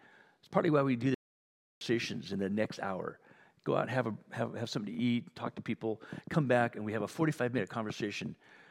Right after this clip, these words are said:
Uh, it's fantastic. Uh, how many of you have been doing convers-, have at least been one time at conversations? Raise your hand. It's awesome, isn't it?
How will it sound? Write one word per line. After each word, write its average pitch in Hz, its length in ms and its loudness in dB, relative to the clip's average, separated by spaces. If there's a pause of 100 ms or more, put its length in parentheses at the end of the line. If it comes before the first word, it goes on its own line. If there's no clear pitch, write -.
(220)
Uh, 117 200 -2
it's - 160 -8 (340)
fantastic. 127 640 0 (420)
Uh, 113 280 -4 (380)
how 135 120 0
many 226 100 4
of 190 60 2
you 135 220 4
have 101 120 -4
been 120 200 4
doing 113 180 2
convers-, 107 320 -4
have 110 160 0 (180)
at 113 80 -2
least 113 220 -2
been 107 240 0
one 107 160 -2
time 101 300 -4
at - 60 -18
conversations? 95 500 -8
Raise 92 120 -6
your 92 120 -4
hand. - 100 -8 (580)
It's 156 160 4
awesome, 160 360 2
isn't 120 180 0
it? 196 120 2